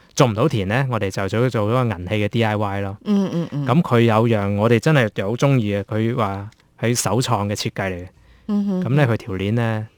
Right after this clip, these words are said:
Speaker 1: 就係有三個指紋喺度。
Speaker 2: 哇！
Speaker 1: 係啦，噉啊，我同太太同小朋友嘅指紋壓落去，噉一人做一條，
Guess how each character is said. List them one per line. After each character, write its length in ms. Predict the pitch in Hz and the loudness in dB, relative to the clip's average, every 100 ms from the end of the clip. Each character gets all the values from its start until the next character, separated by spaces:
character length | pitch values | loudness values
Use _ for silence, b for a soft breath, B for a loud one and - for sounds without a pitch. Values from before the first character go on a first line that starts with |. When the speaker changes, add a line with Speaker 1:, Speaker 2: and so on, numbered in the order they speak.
| _ _ _ - | _ _ _ -12
Speaker 1:
就 100 | 98 | -10
係 140 | 92 | -6
有 120 | 92 98 | -6 -4
三 360 | - 120 120 | 0 2 2
個 100 | 107 | 0
指 180 | 98 107 | -4 -4
紋 140 | 107 92 | -4 -6
喺 140 | 95 | -10
度。 180 | 95 92 101 _ _ | -10 -12 -18 _ _
Speaker 2:
哇！ 360 | 208 208 247 - _ _ | 2 2 2 -6 _ _
Speaker 1:
係 60 | 110 | -14
啦， 120 | 101 - | -12 -4
噉 160 | 127 | 0
啊， 200 | 127 101 | 0 0
我 240 | 98 107 110 | -2 0 -2
同 180 | - 98 | -2 -2
太 120 | 117 | 2
太 160 | 120 131 | 2 2
同 140 | 107 | 0
小 140 | 107 | -2
朋 120 | 110 95 | -2 -4
友 120 | 101 | -6
嘅 60 | |
指 160 | 95 107 | -6 -2
紋 200 | 127 92 | -2 -2
壓 180 | 101 101 | -4 -6
落 120 | 101 92 | -6 -6
去， 100 | 98 | -4
噉 80 | 127 | 0
一 40 | |
人 160 | 139 92 | 0 0
做 180 | 101 127 | -2 -2
一 40 | |
條， 220 | - 95 | -4 -12